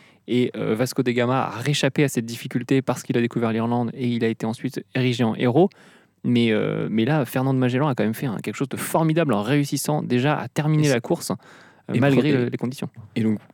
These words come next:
Speaker 2: effectivement, il termine la course avec un temps record. Et le problème, c'est que il aurait, bah,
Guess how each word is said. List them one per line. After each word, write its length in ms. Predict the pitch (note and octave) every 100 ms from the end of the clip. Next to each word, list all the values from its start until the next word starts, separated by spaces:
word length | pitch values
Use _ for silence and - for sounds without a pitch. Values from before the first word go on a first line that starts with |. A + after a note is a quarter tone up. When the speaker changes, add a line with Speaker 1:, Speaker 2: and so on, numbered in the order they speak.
| _
Speaker 2:
effectivement, 440 | - - G#2 C3 A#2
il 80 | G#2 _
termine 300 | - A#2 A2
la 100 | G2+
course 300 | - E3+ D#3+
avec 180 | - -
un 100 | G#2
temps 200 | G#2 G#2
record. 640 | G#2 A2 G#2+ D3 F#3 F3 D#3 - - _ _ -
Et 180 | A#2+ C#3
le 80 | A2
problème, 460 | - G2+ A#2 C#3+
c'est 160 | C3+ G2
que 200 | G#2+ G#2+
il 240 | G2+ F#2+
aurait, 180 | G2 F#2
bah, 140 | -